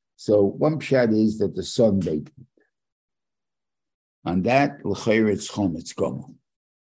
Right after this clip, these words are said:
Right? Of course, it got hot in a little bit, and it got that, that process should have made it. So you gotta say,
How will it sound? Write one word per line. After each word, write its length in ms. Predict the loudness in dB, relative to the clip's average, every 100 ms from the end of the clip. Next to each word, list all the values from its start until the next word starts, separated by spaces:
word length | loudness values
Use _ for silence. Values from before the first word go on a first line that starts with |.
| _ _ _ _ _ _ _ _ _ _ _ _
Right? 220 | -4 -4
Of 440 | -6 -20 _ _ -12
course, 280 | -10 -8
it 80 | -8
got 180 | -6 -6
hot 360 | -4 -4 -4 -8
in 340 | -8 -8 -8 -8
a 100 | -6
little 260 | -4 -4
bit, 300 | 0 0 0 -6 _ _ _ -10
and 220 | -6 -6
it 140 | -4
got 220 | -2 -2
that, 260 | -2 -4 -2
that 240 | -4 -4
process 480 | -4 -4 -4 -4 -6
should 160 | -4 -6
have 80 | -4
made 180 | -4
it. 300 | -6 -10 -14
So 120 | -14 -8
you 120 | -4
gotta 240 | -2 -2
say, 460 | -4 0 2 0